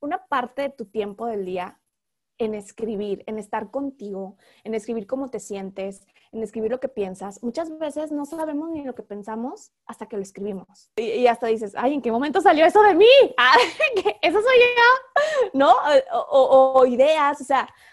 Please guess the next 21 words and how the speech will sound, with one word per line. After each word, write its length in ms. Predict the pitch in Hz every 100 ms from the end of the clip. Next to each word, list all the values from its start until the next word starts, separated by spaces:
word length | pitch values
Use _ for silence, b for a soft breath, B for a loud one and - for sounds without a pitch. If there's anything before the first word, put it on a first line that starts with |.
| B _ _ _ _ _ -
o, 120 | 285 -
o 140 | 269
ahí 140 | 262 254
te 100 | 359
puedes 220 | 330 320
dar 160 | 294 285
cuenta 260 | 254 247
o 80 | 269
puedes 180 | 247 233
empezar 380 | 262 240 214 -
a 80 | 247
identificar 480 | 240 208 214 208 220
estas 280 | 247 381 370
creencias 920 | 208 196 196 202 202 190 175 277 _ _
y 140 | 220 208
de 180 | 202 208
verdad 300 | 202 196 196
decir, 420 | 214 - 214 _
"A 100 | 214
ver, 140 | 202 196
espérame, 600 | - 117 113 196 -